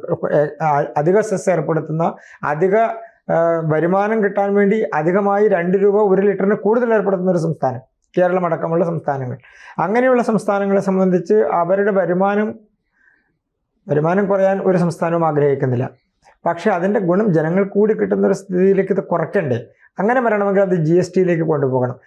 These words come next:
ഇപ്പോൾ ജി എസ് ടിയിലേക്ക് കൊണ്ടുപോകുമ്പോൾ പൊതുവായി അത് നാൽപത് ശതമാനത്തിൻ്റെ സ്ലാബിലേക്ക് പോയാൽ പോലും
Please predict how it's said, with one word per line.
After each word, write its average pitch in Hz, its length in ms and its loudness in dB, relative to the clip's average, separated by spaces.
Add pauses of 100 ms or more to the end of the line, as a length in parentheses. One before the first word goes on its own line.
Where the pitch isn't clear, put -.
(120)
ഇപ്പോൾ 185 240 0
ജി 208 80 4 (100)
എസ് 247 140 -2
ടിയിലേക്ക് 233 380 2
കൊണ്ടുപോകുമ്പോൾ 196 460 2 (840)
പൊതുവായി 170 520 0 (680)
അത് 180 100 2 (140)
നാൽപത് 170 380 -2 (100)
ശതമാനത്തിൻ്റെ 175 680 0
സ്ലാബിലേക്ക് 160 540 0 (100)
പോയാൽ 156 320 2 (120)
പോലും 160 280 2